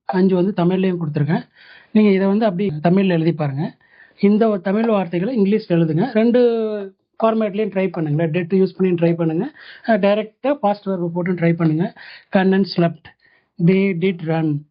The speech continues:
I studied. She did feel. We wa-, we went. சரிங்களா? ராணி தொடங்கினாள். நீ யோசித்தாய். அவள்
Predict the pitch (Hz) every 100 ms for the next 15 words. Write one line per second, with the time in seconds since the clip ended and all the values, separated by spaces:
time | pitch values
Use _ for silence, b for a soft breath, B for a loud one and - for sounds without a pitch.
0 | _ _ - 185 185 - 175 170 170 160
1 | 143 _ _ - - 208 175 170 170 _
2 | 185 175 165 147 - b b b b -
3 | 214 226 180 170 165 160 185 175 175 170
4 | 151 - _ _ _ _ - 170 175 170
5 | B B - 185 190 208 220 175 175 170
6 | 165 160 147 - _ _ - 190 202 190
7 | 180 175 160 156 151 143 - - - 170
8 | 190